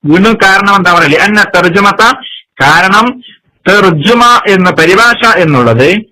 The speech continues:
ലൈസ ലഹാ ഹുക്മുൽ ഖുർആനി, അതിന് ഖുർആനിന്റെ ഹുക്കുമല്ല.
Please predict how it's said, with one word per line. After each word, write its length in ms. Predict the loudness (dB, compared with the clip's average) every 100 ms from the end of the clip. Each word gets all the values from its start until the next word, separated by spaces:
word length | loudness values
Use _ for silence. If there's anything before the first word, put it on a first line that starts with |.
| _ -2
ലൈസ 380 | 0 0 0
ലഹാ 420 | 0 2 2 0 0
ഹുക്മുൽ 680 | -2 -2 -2 0 0 0 -2
ഖുർആനി, 1080 | 0 0 0 0 0 0 0 0 -2 -4 -10 _ _ -4
അതിന് 600 | 0 2 2 2 0 -4 _ _ _ -2
ഖുർആനിന്റെ 800 | 0 0 0 2 2 0 0 0 -2
ഹുക്കുമല്ല. 460 | -2 -2 0 0